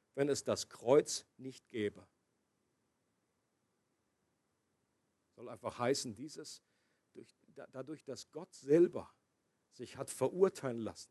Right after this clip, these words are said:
indem er Mensch wurde, indem er sich ei-, indem er eingetaucht ist in das Leiden der Welt, ist dieser Vorwurf,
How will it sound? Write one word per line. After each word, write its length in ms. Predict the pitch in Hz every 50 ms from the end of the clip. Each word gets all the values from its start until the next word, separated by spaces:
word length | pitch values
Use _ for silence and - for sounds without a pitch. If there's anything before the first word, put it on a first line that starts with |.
| _ _
indem 320 | _ - 120 123 147 151 -
er 260 | - 131 123 120 113 - - - - _ _ _ _ _ _ _ _ _ _ _ _ -
Mensch 560 | 139 131 143 175 214 233 214 - - - -
wurde, 280 | 143 123 110 107 110
indem 360 | - - 113 107 160 165 165 -
er 140 | 156 139 123
sich 300 | 117 147 143 - - - _ _ _ _ _ _ _ _ _ _
ei-, 180 | - 156 170 - -
indem 380 | - 165 - 170 143 170 165 160
er 100 | 160 - -
eingetaucht 840 | 185 196 254 254 240 202 - - - - - 170 170 - - - -
ist 200 | 113 - - -
in 80 | 160 160
das 180 | 156 117 98
Leiden 500 | 127 139 147 156 190 233 233 - 220 208
der 160 | 196 190 160
Welt, 440 | 160 175 139 101 82 - - - - _ _ _ _ _ _ _ _ _ _ _ _ _ _ _ _ _ _ _ _ _ _ _ _ _ _ _ _ _ _ _ _ _ _ _ _ _ _ _ _ _ _ _ _ _ _ _ _ _ _ _ _ _ _ _ _ _ _ _ _ _ _ _ _ _ _ _ _ _ _ _ _ _
ist 200 | - - - -
dieser 240 | - 156 117 135 120
Vorwurf, 960 | - - - - - - 160 170 185 160 123 139 139 127 120 - - - -